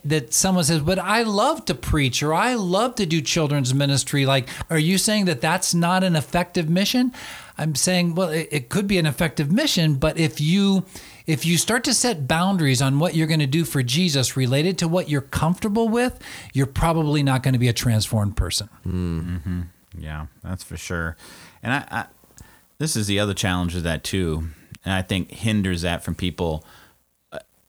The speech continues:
Speaker 3: keeps people from being motivated for that, is that they're really not looking at people through a gospel lens. There's a lot of things that we're, what maybe people aren't thinking, uh, you know,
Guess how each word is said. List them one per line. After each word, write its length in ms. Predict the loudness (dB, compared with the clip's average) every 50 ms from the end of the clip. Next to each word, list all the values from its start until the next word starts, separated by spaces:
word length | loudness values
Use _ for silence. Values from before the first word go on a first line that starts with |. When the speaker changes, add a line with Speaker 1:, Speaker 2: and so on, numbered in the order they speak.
| _ _ _ _ _ _ _ _ -20 -20 -20 -14
Speaker 3:
keeps 180 | -6 -4 -4 -2
people 120 | -2 -2
from 60 | -2 0
being 180 | 0 0 0 0
motivated 540 | 0 0 0 0 -2 -2 -2 -2 -4 -4
for 100 | -6 -4
that, 160 | -4 -4 -2 -2
is 100 | -2 -4
that 160 | -4 -4 -2
they're 120 | -2 -2 -2
really 220 | -2 -2 -2 -2
not 200 | 0 0 0 0
looking 320 | -2 -2 -2 -2 0 0
at 120 | 0 -2 -2
people 280 | -4 -6 -4 -2 -4
through 180 | -4 -4 -4 -4
a 40 | -2
gospel 420 | -2 -2 -2 -2 -4 -6 -6 -4
lens. 320 | -2 -2 -2 -2 -2 -2 -4
There's 140 | -4 -4
a 40 | -4 -4
lot 280 | -2 -2 0 0 0 -2
of 100 | -2 -2
things 300 | -2 -2 0 0 -2 -2
that 100 | -4 -4
we're, 340 | -2 -2 0 0 -2 -4 -6 -10 -20 -20 -20 -14 -6
what 240 | -2 0 0 2 2
maybe 320 | 0 0 0 0 0 -2
people 340 | -2 -2 -4 -2 -2 -2 0
aren't 220 | 0 -2 -2 -2
thinking, 640 | -2 -4 -4 -2 -2 -2 -2 -2 -2 -2 -4 -4 -8 _ _ _ _ -8 -6
uh, 60 | -6 -4
you 140 | -4 -4
know, 240 | -2 -2 -2 -2 -4